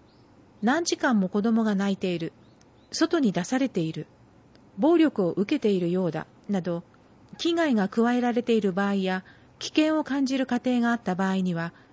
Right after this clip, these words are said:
すぐに百当番通報してください。ディーブイって何？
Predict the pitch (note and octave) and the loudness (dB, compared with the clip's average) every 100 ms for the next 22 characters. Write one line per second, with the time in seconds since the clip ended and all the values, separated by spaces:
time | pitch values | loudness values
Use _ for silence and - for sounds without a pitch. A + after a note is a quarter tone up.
0 | - F#3 D#4+ D#4 G3+ D#3+ - - A3 - | -10 0 2 4 2 0 -8 -6 -6 -2
1 | D4+ C#4+ C#4 B3+ C#4 C4 G3 E3+ - F3 | -2 0 0 0 0 -2 0 -4 -4 -4
2 | F3 F3 F3+ E3 - - _ _ - - | -4 -4 -4 -6 -10 -20 _ _ -20 -20
3 | - - - - - - - - - - | -20 -20 -20 -20 -20 -20 -20 -20 -20 -20
4 | - - - - - - - - - E3+ | -20 -20 -20 -20 -20 -20 -20 -20 -14 2
5 | B3 E4 F4+ D#4+ - G3 A3 D#3+ | 4 6 4 2 2 2 2 0